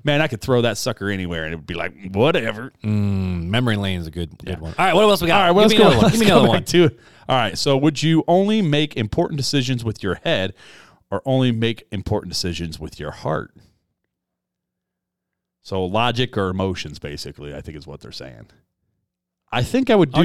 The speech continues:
Speaker 2: Okay, I would go logic because the heart is deceitful and
Speaker 1: and
Speaker 2: who can
Speaker 1: wicked,
Speaker 2: know
Speaker 1: and
Speaker 2: it?
Speaker 1: who can know it, right? <laughs>
Speaker 2: That's where my first thought went, was I'm
Speaker 1: I
Speaker 2: like,
Speaker 1: think
Speaker 2: Oh,
Speaker 1: I
Speaker 2: I got Bible verses popping in my
Speaker 1: I
Speaker 2: head
Speaker 1: think
Speaker 2: right
Speaker 1: it's
Speaker 2: now.
Speaker 1: easy. We're both very logical people, and so that's why I think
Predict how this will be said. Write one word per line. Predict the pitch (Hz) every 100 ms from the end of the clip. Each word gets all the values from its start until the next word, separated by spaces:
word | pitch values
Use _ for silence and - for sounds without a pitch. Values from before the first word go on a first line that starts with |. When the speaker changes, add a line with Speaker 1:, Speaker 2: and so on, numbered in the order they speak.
| 156
Speaker 2:
Okay, | 143
I |
would | 165 180
go | 160
logic | 113 113 147 107 95
because | 107 - 104
the | 95 87
heart | 123 143
is |
deceitful | 92 92 - 113 101 85 80
and | 104
Speaker 1:
and | 110
Speaker 2:
who | 131
can |
Speaker 1:
wicked, | -
Speaker 2:
know | -
Speaker 1:
and | 107
Speaker 2:
it? |
Speaker 1:
who | 143
can | 123 127
know | 120
it, | 110
right? | 123 170
<laughs> | 233 247 247 220 220 185 190 -
Speaker 2:
That's | 240 277
where |
my | 226 208
first | 208 185 -
thought | 165 127
went, | 135 107 92
was | 123
I'm | 139 131
Speaker 1:
I | 120
Speaker 2:
like, | 117
Speaker 1:
think | 123
Speaker 2:
Oh, |
Speaker 1:
I | 123
Speaker 2:
I |
got | 151 113
Bible | 113 131 104
verses | 101 92 -
popping | 101 92 92
in |
my | 98
Speaker 1:
I | 113
Speaker 2:
head | 92
Speaker 1:
think | 160
Speaker 2:
right | 156
Speaker 1:
it's |
Speaker 2:
now. | 135
Speaker 1:
easy. | 139 123 123 117 _ - - - 101 98
We're | 85 123 143
both | 117 123 90
very | 113 98
logical | 92 95 90 - 95
people, | - 92 110 117 _ _ _
and | - 90
so | 90
that's | 87 -
why | 80
I | 80
think | 92